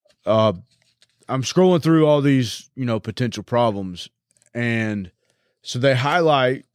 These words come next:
nine regulations that are threatening,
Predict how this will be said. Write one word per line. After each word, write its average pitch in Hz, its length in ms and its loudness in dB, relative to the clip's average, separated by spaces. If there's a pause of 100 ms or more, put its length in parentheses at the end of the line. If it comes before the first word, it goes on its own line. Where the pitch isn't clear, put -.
(280)
nine 120 400 -4
regulations 120 720 0
that 104 100 -2
are 101 100 -2
threatening, 110 520 -2